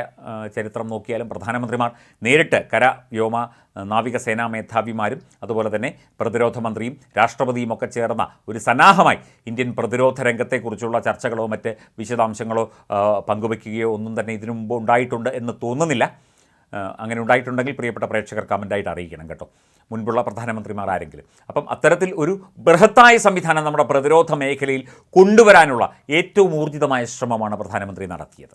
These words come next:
ഇതിൻ്റെ തുടർ ചർച്ചകളുണ്ടാകും, തുടർ നടപടികളുണ്ടാകും, പരിശോധനകൾ ഉണ്ടാകും, മറ്റ് രാജ്യങ്ങളുമായി പുതിയ കരാറുകൾ ഉണ്ടാകും, പ്രതിരോധ വകുപ്പുമായി ബന്ധപ്പെട്ട മറ്റ്, ഏഹ്, സാങ്കേതിക പിന്തുണകൾ നൽകുന്ന സ്ഥാപനങ്ങളുമായി, നമുക്കറിയാം ഐ എസ് ആർ ഒ, അതുപോലെ തന്നെ ഡി ആർ ഡി ഒ,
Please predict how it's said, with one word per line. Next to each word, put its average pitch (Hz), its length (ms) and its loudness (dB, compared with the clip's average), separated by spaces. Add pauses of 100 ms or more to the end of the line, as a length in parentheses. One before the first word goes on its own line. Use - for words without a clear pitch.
(100)
ഇതിൻ്റെ 175 240 0 (340)
തുടർ 156 180 8 (100)
ചർച്ചകളുണ്ടാകും, 147 680 2 (400)
തുടർ 151 280 4
നടപടികളുണ്ടാകും, 147 760 4 (280)
പരിശോധനകൾ 147 600 4 (100)
ഉണ്ടാകും, 127 360 0
മറ്റ് 131 240 2
രാജ്യങ്ങളുമായി 147 560 4
പുതിയ 147 200 2
കരാറുകൾ 147 500 8
ഉണ്ടാകും, 123 340 0 (760)
പ്രതിരോധ 151 420 6
വകുപ്പുമായി 147 480 0
ബന്ധപ്പെട്ട 139 360 0 (440)
മറ്റ്, 131 320 2 (260)
ഏഹ്, 107 240 2
സാങ്കേതിക 147 500 2 (380)
പിന്തുണകൾ 175 480 6
നൽകുന്ന 143 320 0 (160)
സ്ഥാപനങ്ങളുമായി, 135 800 4
നമുക്കറിയാം 127 360 0 (100)
ഐ 127 120 0
എസ് 127 180 -4
ആർ 120 120 4
ഒ, - 20 -2 (140)
അതുപോലെ 127 300 0
തന്നെ 123 240 -2
ഡി 123 60 -2 (100)
ആർ 123 120 4
ഡി 120 160 -4
ഒ, - 20 -4